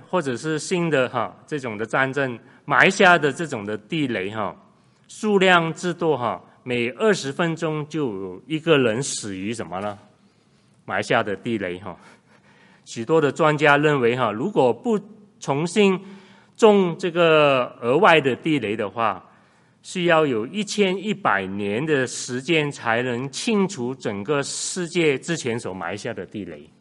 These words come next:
因为这样的缘故，一九九八年哈，这个日本人哈，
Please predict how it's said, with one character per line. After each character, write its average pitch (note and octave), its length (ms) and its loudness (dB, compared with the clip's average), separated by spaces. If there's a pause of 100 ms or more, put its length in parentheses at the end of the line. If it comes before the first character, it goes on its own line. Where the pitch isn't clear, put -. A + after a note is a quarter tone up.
(2500)
因 F3 220 4
为 E3 160 6
这 E3+ 160 0
样 D#3 120 6
的 C#3+ 80 2
缘 B2 300 0
故， D3 260 -2
一 G3+ 200 -6
九 A#2 560 -4
九 G#2 320 -6
八 C3+ 320 -2
年 G2 260 -8
哈， G2+ 180 -12 (1600)
这 D#3 140 -10
个 D3 180 2
日 G3+ 220 4
本 F#2 420 -2
人 F#2+ 260 -4
哈， A2 240 -2